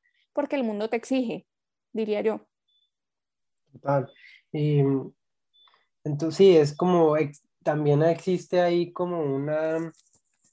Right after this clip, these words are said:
Speaker 2: por parte de la academia y, y el mundo laboral, yo pienso como una postura deshumanizante, como que se le exige a las personas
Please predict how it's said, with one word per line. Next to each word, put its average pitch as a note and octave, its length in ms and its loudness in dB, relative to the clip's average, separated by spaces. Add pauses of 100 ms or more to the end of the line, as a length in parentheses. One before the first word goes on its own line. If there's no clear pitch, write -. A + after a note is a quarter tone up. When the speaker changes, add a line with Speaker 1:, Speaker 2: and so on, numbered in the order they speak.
Speaker 2:
por C#3 180 -8
parte C#3 300 -2
de E3 100 4
la D#3+ 100 2
academia D3+ 800 -2
y, B2+ 160 -8 (320)
y C#3 80 -6
el C3 60 -2
mundo C#3 260 0
laboral, C3+ 720 0
yo D3 460 -4
pienso D#3 760 -2 (680)
como C#3+ 260 -2
una D3 240 -2
postura D3+ 920 -2 (220)
deshumanizante, D3 1500 -4 (100)
como C#3 420 -4
que C3+ 560 -2 (520)
se D#3 140 -2
le D3+ 100 2
exige D3 340 -2
a E3 40 4
las E3+ 200 2
personas C#3 800 -4